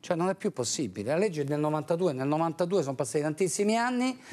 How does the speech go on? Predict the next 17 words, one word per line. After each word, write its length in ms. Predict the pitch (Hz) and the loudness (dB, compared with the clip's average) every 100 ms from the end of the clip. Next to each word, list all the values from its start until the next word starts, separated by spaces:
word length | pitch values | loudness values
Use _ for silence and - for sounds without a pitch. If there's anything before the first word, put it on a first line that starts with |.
| - - | -16 -16
c'è 140 | - 165 | -4 -2
stato 300 | - 214 175 | 2 2 4
uno 160 | 156 | 2
sviluppo 420 | 139 147 220 - 214 | 2 2 2 2 2
enorme, 340 | 233 170 151 | 2 2 0
come 200 | 180 196 | 0 2
per 120 | 196 | 2
i 60 | 185 | 2
taxi 360 | 226 208 - | 2 0 -2
ci 60 | 156 | 0
sono 120 | 160 | 0
state, 320 | 151 214 165 156 | 2 2 2 0
sono 180 | 180 | 2
entrate 380 | 170 214 220 160 | 2 2 2 2
le 100 | 151 | 0
centrali 460 | 147 170 208 208 185 | 0 0 2 4 4
radio, 480 | 196 120 131 170 | 2 0 0 0